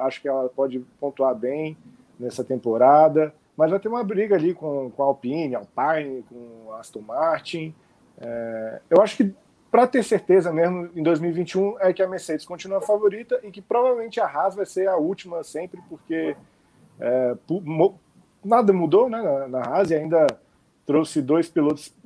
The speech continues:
inexperientes, né, dois estreantes, o, o filho do Schumacher, o Mick Schumacher, o Mazepin, o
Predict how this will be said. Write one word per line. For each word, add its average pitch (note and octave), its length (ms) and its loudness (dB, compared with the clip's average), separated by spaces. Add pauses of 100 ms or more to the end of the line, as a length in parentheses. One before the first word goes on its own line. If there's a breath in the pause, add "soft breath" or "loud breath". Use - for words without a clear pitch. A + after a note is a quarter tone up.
(100)
inexperientes, D3+ 840 -2
né, D3 140 2
dois C#3 260 0
estreantes, C3+ 720 -2
o, A#2 360 -4
o - 40 -12
filho C3 220 0
do A#2+ 60 0
Schumacher, C3+ 500 2
o A#2+ 40 -4
Mick A#2+ 140 -4
Schumacher, B2+ 760 2
o A2 240 -10 (340)
Mazepin, B2 920 0
o G#2 160 -10